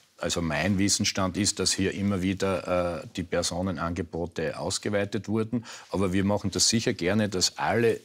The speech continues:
alle, die gebraucht werden, hier zur Verfügung gestellt werden, zusätzlich. Im Übrigen wird man da auch mit anderen technischen Hilfsmitteln vorgehen können,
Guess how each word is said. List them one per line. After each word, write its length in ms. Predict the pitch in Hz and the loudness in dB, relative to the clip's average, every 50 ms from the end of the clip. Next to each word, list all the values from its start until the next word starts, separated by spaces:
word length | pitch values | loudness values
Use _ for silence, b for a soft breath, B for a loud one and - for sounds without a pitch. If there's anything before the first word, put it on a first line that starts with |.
| - - | -10 -6
alle, 360 | - 156 175 117 123 117 113 | -2 2 2 4 4 4 2
die 280 | 104 - - 104 110 98 | 0 -2 -2 0 0 0
gebraucht 520 | 110 90 - 82 78 82 101 - - - | 0 -2 -2 0 0 0 -2 -2 -4 -4
werden, 300 | 92 95 95 92 - 92 | -2 -2 -2 -2 -2 -4
hier 160 | 82 92 87 | -2 -2 -2
zur 140 | - - 87 | -2 -4 -6
Verfügung 340 | - 92 - 104 110 113 107 | -8 -8 -4 -4 -2 -2 0
gestellt 380 | - 90 - - 85 78 71 | -2 -2 -2 -2 -2 -2 -2
werden, 240 | 78 76 73 73 69 - | -2 -4 -4 -4 -2 0
zusätzlich. 840 | - - 117 120 120 - - 78 69 - - - - 123 - - B B B B B B B B B B B B _ - _ _ - - | 2 2 4 4 4 2 2 0 -2 -4 -4 -4 -6 -10 -12 -14 B B B B B B B B B B B B _ -20 _ _ -4 0
Im 140 | 101 98 | 2 4
Übrigen 260 | 107 107 113 113 101 98 | 4 4 4 4 4 4
wird 180 | 110 104 92 | 2 2 2
man 120 | 110 104 92 | 2 2 2
da 220 | 104 92 85 85 | 2 2 4 4
auch 100 | 90 87 | 2 2
mit 160 | 98 98 87 | 0 -2 -2
anderen 420 | - 80 82 95 92 95 92 87 82 | 0 0 0 0 0 0 0 -2 -2
technischen 460 | - 87 87 - - 87 - - 87 | 0 0 0 0 -2 -4 -2 -2 -2
Hilfsmitteln 560 | 82 90 90 - - - 92 82 - 82 - | -2 -2 -2 -2 -2 -4 -4 -4 -6 -8 -6
vorgehen 400 | - 85 85 92 90 95 92 92 | -2 0 0 0 2 0 0 0
können, 420 | 92 - 90 92 95 101 107 107 | -2 -2 -2 0 2 2 0 0